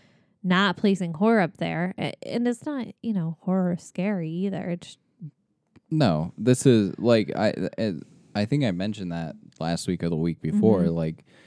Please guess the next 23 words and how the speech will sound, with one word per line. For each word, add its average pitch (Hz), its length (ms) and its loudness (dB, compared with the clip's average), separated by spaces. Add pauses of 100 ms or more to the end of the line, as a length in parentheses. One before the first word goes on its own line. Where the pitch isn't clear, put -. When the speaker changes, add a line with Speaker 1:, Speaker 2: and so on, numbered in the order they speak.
(200)
Speaker 2:
people 117 260 8
have 98 100 6
this 92 200 2
misconception 92 680 0
that 80 160 -2
horror 85 540 4 (120)
equals 85 360 2
scary, 82 480 2
but 90 240 4
Speaker 1:
Right. 92 220 2
Speaker 2:
no. 73 380 2
Like, 101 240 2 (500)
how 151 220 4
else 110 280 4
would 98 140 2
you 90 140 2
categorize 82 640 0
this 82 220 -4
movie? 82 520 -2 (140)
Speaker 1:
Right. 190 420 -2 (1120)
Speaker 2:
And 104 160 6
it's 98 180 2
not, 90 380 2